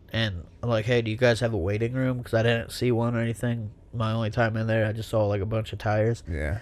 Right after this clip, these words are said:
Speaker 1: They're like, "Yeah, we got, like, this little area over here you can sit in." So I plug in my phone.
Speaker 2: They usually got, like, a little tiny area.
Speaker 1: Yeah.
Speaker 2: Get coffee or something.
Speaker 1: Yeah. The coffee pot was bone dry, so I'm like,
Speaker 2: <laughs>
Speaker 1: "Oh, cool." But I've already had a lot of coffee.
Speaker 2: Yeah.
Speaker 1: And, uh,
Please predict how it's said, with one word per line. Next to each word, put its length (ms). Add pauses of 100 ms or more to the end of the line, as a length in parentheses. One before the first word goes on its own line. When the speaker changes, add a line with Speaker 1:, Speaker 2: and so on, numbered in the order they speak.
(120)
Speaker 1:
They're 120
like, 120
"Yeah, 160
we 100
got, 160
like, 140
this 160
little 200
area 400
over 160
here 140
you 120
can 120
sit 220
in." 140
So 120
I 40
plug 260
in 100
my 140
phone. 440 (120)
Speaker 2:
They 80
usually 240
got, 180
like, 160
a 60
little 300
tiny 280
area. 500 (200)
Speaker 1:
Yeah. 320 (360)
Speaker 2:
Get 200
coffee 380
or 100
something. 220
Speaker 1:
Yeah. 240 (280)
The 120
coffee 360
pot 260
was 120 (280)
bone 460
dry, 420
so 160
I'm 80
like, 160
Speaker 2:
<laughs> 20
Speaker 1:
"Oh, 300
cool." 360 (160)
But 100
I've 120
already 180
had 200
a 40
lot 260
of 60
coffee. 400
Speaker 2:
Yeah. 300 (300)
Speaker 1:
And, 320
uh, 260